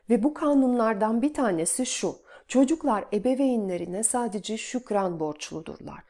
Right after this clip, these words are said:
saygı borçludurlar. Onlara hayat verdikleri için. Ancak çocuklar başka hiçbir şeye, e, mecbur değil.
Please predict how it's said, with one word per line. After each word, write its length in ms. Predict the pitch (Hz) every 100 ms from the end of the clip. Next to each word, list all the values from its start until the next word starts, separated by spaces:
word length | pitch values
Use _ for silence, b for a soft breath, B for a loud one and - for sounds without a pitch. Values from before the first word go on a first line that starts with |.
| b -
saygı 560 | - 233 226 202 190
borçludurlar. 840 | 165 165 - - 160 143 131 135 - B B B B B -
Onlara 380 | 247 233 220 208
hayat 480 | - 208 190 -
verdikleri 520 | 156 151 - - - -
için. 300 | - - - _ _ _ B B B B
Ancak 400 | 226 294 330 302
çocuklar 540 | - 277 320 330 277 214
başka 380 | 240 - - 285
hiçbir 480 | - 392 381 -
şeye, 380 | 269 247 247 247 - _ _ -
e, 180 | 220
mecbur 600 | 220 220 220 196 226 226
değil. 260 | 180 165 -